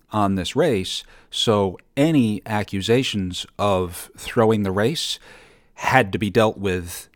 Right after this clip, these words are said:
very vocally. Anyway, that's it for the event one hundred fifty years ago this week.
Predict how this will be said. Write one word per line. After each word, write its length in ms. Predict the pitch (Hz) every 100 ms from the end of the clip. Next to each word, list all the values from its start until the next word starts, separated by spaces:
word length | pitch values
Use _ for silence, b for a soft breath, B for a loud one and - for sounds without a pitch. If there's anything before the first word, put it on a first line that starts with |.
| _ _ _ _ 110
very 500 | 107 131 131 113 98
vocally. 540 | 101 101 80 - - _ _ _ _ _ b b b b b b b b b -
Anyway, 480 | 202 127 110 113
that's 420 | 107 110 165 - -
it 240 | 120 120 -
for 240 | - 110
the 140 | 107
event 500 | 104 90 107 98 -
one 280 | 107 104 113
hundred 260 | 107 113 95
fifty 320 | 117 - 107
years 320 | 101 104 101
ago 240 | 104 98 95
this 240 | 90 -
week. 400 | 98 92 - -